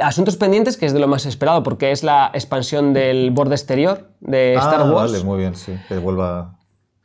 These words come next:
Speaker 1: Que vuelva a
Speaker 2: Hay
Speaker 1: volver.
Speaker 2: asu-, asuntos pendientes había.
Speaker 1: Hay asuntos pendi-, había asuntos pendientes. El After the Virus, que ya habíamos dicho que volvía,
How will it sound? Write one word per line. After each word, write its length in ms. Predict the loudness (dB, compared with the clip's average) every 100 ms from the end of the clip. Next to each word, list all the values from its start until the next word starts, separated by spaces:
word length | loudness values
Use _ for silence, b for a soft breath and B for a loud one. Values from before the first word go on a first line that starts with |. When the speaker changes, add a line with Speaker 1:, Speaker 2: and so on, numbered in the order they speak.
| -4
Speaker 1:
Que 60 | 0
vuelva 180 | 2
a 60 | 2
Speaker 2:
Hay 60 | 2
Speaker 1:
volver. 180 | 2 0
Speaker 2:
asu-, 80 |
asuntos 300 | -2 -4 -2
pendientes 420 | -2 -2 -2 -6 -6
había. 160 | -2
Speaker 1:
Hay 60 | 0
asuntos 280 | 0 0 -2
pendi-, 200 | -2 -2
había 180 | 0 0
asuntos 280 | 2 0 0
pendientes. 540 | -4 -4 -8 -12 -16 B B -2
El 140 | 0
After 300 | 0 0 2
the 80 | 2
Virus, 240 | 2 2
que 80 | 2
ya 120 | 2
habíamos 460 | 2 2 2 2 2
dicho 1160 | 0 0 2 4 4 4 4 4 4 0 -4 -14 -8
que 500 | 0 4 4 6 4 4
volvía, 500 | 4 4 4 2 -2